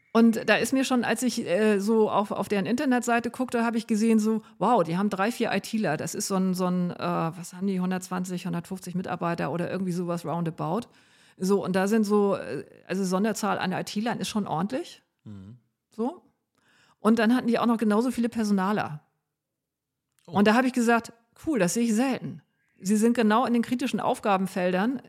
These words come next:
Speaker 1: sind sie gut ausgestattet. So, und, äh, damit
Speaker 2: Aber
Speaker 1: lässt sich
Speaker 2: jetzt
Speaker 1: ja was entwickeln. Das heißt, ich kann, ich kann Digitalisierung vorantreiben,
Speaker 2: Ja.
Speaker 1: ähm, und, und ich kann Personalmanagement zu, vorantreiben. Und Personalmanagement vorantreiben, damit meine ich ja,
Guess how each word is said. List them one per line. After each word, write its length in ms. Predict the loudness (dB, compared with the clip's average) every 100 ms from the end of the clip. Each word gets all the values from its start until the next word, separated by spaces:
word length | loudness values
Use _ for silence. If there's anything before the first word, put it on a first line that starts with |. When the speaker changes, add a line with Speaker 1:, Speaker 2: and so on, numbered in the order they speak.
| -6
Speaker 1:
sind 200 | 2 2
sie 100 | 2
gut 140 | -2
ausgestattet. 800 | -4 -4 -4 -6 -6 -6 -8 -14 _ _ _ _ _ _ _ _ _ _ _ _ _ _ -20 _ 2
So, 200 | 4 6
und, 240 | 4 0 0
äh, 160 | 0 2
damit 240 | 2 4
Speaker 2:
Aber 60 | 4
Speaker 1:
lässt 80 | 4
sich 120 | 4
Speaker 2:
jetzt 100 | 4
Speaker 1:
ja 60 | 4
was 100 | 4
entwickeln. 440 | 4 4 4 2
Das 160 | 2 0
heißt, 160 | -2
ich 160 | -4 -2
kann, 200 | 0 0
ich 120 | -2
kann 220 | 0 2 4
Digitalisierung 720 | 2 0 2 4 4 2 2
vorantreiben, 760 | 2 2 2 0 0 0 -2 -10 -12
Speaker 2:
Ja. 160 | -10 -10 0
Speaker 1:
ähm, 320 | 4 8 6 6
und, 240 | 4 4
und 180 | 2 -2
ich 140 | 0
kann 160 | 2 2
Personalmanagement 920 | 2 2 4 4 2 0 -2 -6 -6
zu, 240 | -4 -4 -4 -16 -8
vorantreiben. 640 | -4 -4 -4 -6 -6 -6
Und 80 | -6
Personalmanagement 800 | -4 -2 0 2 0 -2 -4 -6
vorantreiben, 580 | -2 -2 -2 -2 -2 0
damit 280 | 0 0
meine 240 | 0 0 0
ich 80 | 0
ja, 240 | -2